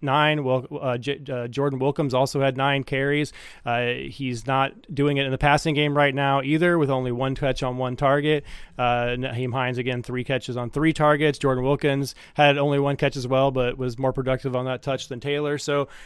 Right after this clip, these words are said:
uh, I, I still love Taylor, but you would think in a game like this where the Colts are leading the entire time and their M O is to limit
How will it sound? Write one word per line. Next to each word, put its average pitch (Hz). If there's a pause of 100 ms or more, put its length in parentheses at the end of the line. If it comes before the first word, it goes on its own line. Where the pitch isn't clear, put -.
(140)
uh, 143
I, 156
I 175
still 190 (140)
love 160
Taylor, 170
but 143
you 160
would 156
think 180
in 165
a 156
game 160
like 156
this 170
where 143
the 139
Colts 151
are 143
leading 151
the 147
entire 135
time 147
and 131
their 131
M 135
O 139
is 135
to 131
limit 135